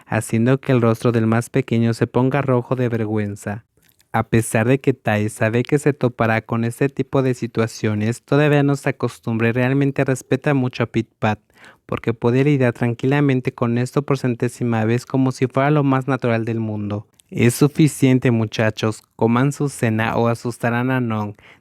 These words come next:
dice Pat para reprender a sus amigos porque sabe muy bien que Tai no está familiarizado con este tipo de situaciones. El sonido de las burlas no se calma del todo, pero disminuye drásticamente debido a las palabras de Pat.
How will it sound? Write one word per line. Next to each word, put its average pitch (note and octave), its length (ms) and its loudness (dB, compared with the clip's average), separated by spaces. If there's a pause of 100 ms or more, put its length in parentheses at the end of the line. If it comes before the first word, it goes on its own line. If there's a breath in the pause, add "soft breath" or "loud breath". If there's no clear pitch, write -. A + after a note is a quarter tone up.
(180)
dice A2 320 -2
Pat B2 280 -2
para A#2+ 280 0
reprender A#2+ 500 -4
a C#3 80 0
sus C#3 240 -8
amigos A#2 400 -2
porque A#2+ 300 -4
sabe C#3 320 0
muy D3 220 2
bien A#2+ 220 0
que A2+ 160 -4
Tai C3 340 0
no C3 140 0
está D#3 220 -2
familiarizado B2 840 0
con A#2+ 200 -2
este C3 240 -2
tipo C#3 280 -2
de B2+ 120 0
situaciones. A2+ 920 -4 (580 loud breath)
El A#2+ 200 2
sonido A2+ 500 4
de C#3+ 100 4
las C3+ 320 2
burlas A2+ 460 -2
no A#2+ 140 -2
se C#3+ 200 -4
calma B2+ 320 0
del A#2 220 -2
todo, G#2+ 480 -2 (400 soft breath)
pero A2+ 200 2
disminuye A2+ 640 4
drásticamente C3 960 0
debido C3 380 2
a - 20 2
las D#3 180 0
palabras A2+ 600 -2
de A2+ 100 -6
Pat. A2 320 -4